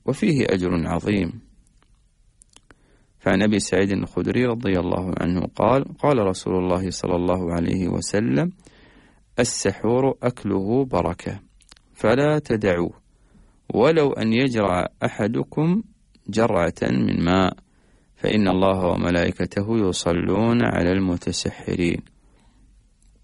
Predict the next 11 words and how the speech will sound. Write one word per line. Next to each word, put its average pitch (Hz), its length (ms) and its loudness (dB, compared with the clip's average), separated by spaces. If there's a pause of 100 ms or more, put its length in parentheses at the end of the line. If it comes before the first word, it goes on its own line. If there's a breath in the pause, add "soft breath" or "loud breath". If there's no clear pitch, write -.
(920 loud breath)
ومعنى 139 420 2
جرعة 113 440 2
من 85 380 0
ماء 117 360 2 (640)
أي 190 160 2
يتسحر 151 680 0 (160)
ولو 131 360 2
شربة 127 520 -2
واحدة 90 760 0
من 131 280 2
الماء، 85 340 -4